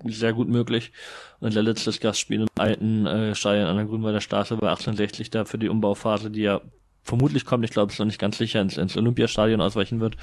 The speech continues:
Ähm, ja, immer noch ein sehr, sehr schönes Stadion. Ich hoffe, es behält etwas von seinem Charme, auch wenn es dann überdacht wird und modernisiert wird,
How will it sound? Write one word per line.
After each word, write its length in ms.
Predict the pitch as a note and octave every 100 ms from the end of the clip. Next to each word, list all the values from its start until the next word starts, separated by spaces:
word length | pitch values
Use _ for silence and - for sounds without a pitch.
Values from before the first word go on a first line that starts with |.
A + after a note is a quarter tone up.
| - - - - -
Ähm, 460 | D#3 G#2+ G#2 G2 F#2+ -
ja, 240 | G#2+ F#2+ G2
immer 180 | G#2+
noch 220 | G#2 G2 -
ein 120 | G#2+
sehr, 160 | G#2+
sehr 100 | G#2
schönes 280 | G2+ G#2+ G2
Stadion. 380 | - G#2 G#2+ G#2
Ich 140 | G2+
hoffe, 200 | G#2+ -
es 120 | G#2+ -
behält 340 | - F#2 G2+
etwas 280 | F2+ G2 -
von 140 | G#2+
seinem 200 | G2 F#2+
Charme, 340 | - G#2 G2+ F2+
auch 160 | -
wenn 100 | -
es 60 | F#2+
dann 100 | G#2
überdacht 400 | F#2+ F#2+ F2+ -
wird 200 | G#2 F2+
und 220 | F2+ F2
modernisiert 540 | G#2+ G2 G2 F#2+ F#2+ -
wird, 180 | F#2+